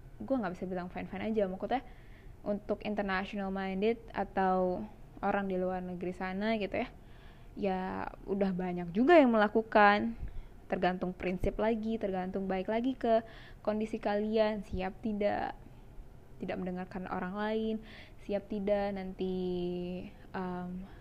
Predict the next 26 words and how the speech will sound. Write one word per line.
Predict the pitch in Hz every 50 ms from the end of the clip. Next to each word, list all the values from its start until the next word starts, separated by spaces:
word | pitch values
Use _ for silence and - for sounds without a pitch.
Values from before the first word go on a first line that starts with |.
| - -
anak | - 196 196 202 202 208 - - 214 208 208
mau | 190 190 185
dibawa | 185 180 175 180 175 180 -
ke | -
agama | - - 180 185 180 180 185 - - -
apa | 208 - 196 190 -
segala | - - - - - -
macam. | - - - - - - - - - - - - - - - - - -
But | 220 208 -
in | - 202 196 190 -
time | 202 208 214 220
lah, | 202 190
kalian | 196 208 196 196 196 190
akan | 190 208 202 190 185
belajar | 185 185 180 - -
sendiri, | - 208 190 185 185 185 185 180 180 180 180
dan | 185 185 190
kalian | 202 - 190 190 202 196 196 - - -
juga | - 196 196 196 202 202
yang | 196 190
akan | - 208 196 190 190
ngebuat | 180 175 180 185 -
jalan | - - - -
kalian | - - - - - -
sendiri. | - - - - - - - - -
Jadi | 190 196 208 233